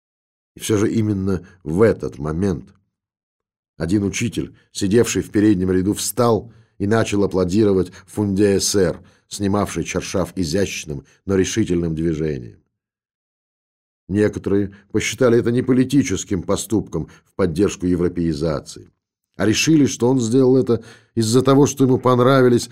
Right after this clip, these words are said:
обнаженные и полные руки актрисы. Ее прекрасная шея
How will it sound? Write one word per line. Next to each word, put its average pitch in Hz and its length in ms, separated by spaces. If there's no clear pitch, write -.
обнаженные 107 880
и 95 40
полные 98 520
руки 92 260
актрисы. 85 640
Ее 90 240
прекрасная 95 600
шея 95 500